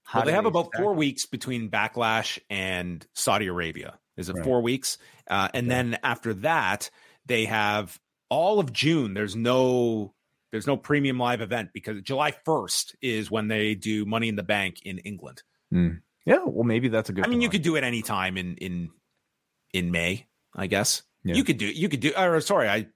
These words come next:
Speaker 2: should say even if they do, yeah, anytime in May.
Speaker 1: Just do it
Speaker 2: You would think.
Speaker 1: whenever. Okay, whatever.
Speaker 2: Do it next week. Just announce it, like, on Twitter.
Speaker 1: Announce it
Speaker 2: Monday
Speaker 1: an hour
Speaker 2: afternoon.
Speaker 1: before.
Speaker 2: Draft tonight.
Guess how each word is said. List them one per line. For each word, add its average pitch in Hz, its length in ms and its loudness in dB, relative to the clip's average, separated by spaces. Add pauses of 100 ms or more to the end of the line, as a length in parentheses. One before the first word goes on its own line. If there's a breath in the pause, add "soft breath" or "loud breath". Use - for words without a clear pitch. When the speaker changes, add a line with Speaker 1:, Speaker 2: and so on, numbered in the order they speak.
(240)
Speaker 2:
should 110 200 -8
say 117 280 2
even 110 680 -2
if - 200 -10
they 110 120 2
do, 98 480 -2 (260)
yeah, 98 200 -6 (1080)
anytime 123 340 0
in 104 100 -6
May. 92 260 -8 (260)
Speaker 1:
Just - 180 -12
do 120 100 4
it 107 60 4
Speaker 2:
You - 40 0
would 87 120 -2
think. 87 140 0
Speaker 1:
whenever. 85 240 -8 (140)
Okay, - 300 -12
whatever. 85 280 -4
Speaker 2:
Do 311 180 2
it 269 80 0
next 190 260 2
week. 107 260 -2
Just 233 180 -2
announce 143 420 0
it, 160 180 0
like, 123 280 2
on 123 220 2
Twitter. 131 420 0 (240 soft breath)
Speaker 1:
Announce 185 380 2
it 226 80 4
Speaker 2:
Monday 147 100 4
Speaker 1:
an 131 120 0
hour 120 120 4
Speaker 2:
afternoon. 131 220 2
Speaker 1:
before. 107 100 2
Speaker 2:
Draft 220 360 0
tonight. 123 360 0